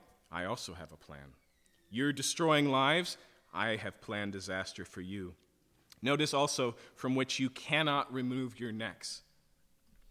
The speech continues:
It's, what is that a picture of? Powerlessness. Right? Here, they find in their power to do so, and God says, "Well, let's put you against a little bit different of an opponent. Let's,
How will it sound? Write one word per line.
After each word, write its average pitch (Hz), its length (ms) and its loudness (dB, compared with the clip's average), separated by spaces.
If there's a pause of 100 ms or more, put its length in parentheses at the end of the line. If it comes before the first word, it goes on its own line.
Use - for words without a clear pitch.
(720)
It's, - 260 -18 (120)
what 110 160 -6
is 107 80 -8
that 104 100 -4
a 101 60 -6
picture - 340 -8
of? 76 200 -16
Powerlessness. 85 880 -8 (1200)
Right? 78 180 -18 (560)
Here, 165 320 12
they 143 180 4
find 180 360 4
in 175 100 2
their 147 140 2
power 156 400 8
to 139 100 -2
do 180 220 0
so, 143 500 0 (340)
and 135 180 -4
God 135 280 2
says, 131 380 -2
"Well, 143 260 -2
let's 202 280 -2
put - 300 -6
you 151 100 -2
against 120 400 -4
a 110 40 -4
little 104 220 -4
bit - 240 -8
different 101 320 -8
of 85 120 -10
an 80 60 -10
opponent. 73 440 -14 (1160)
Let's, 156 320 6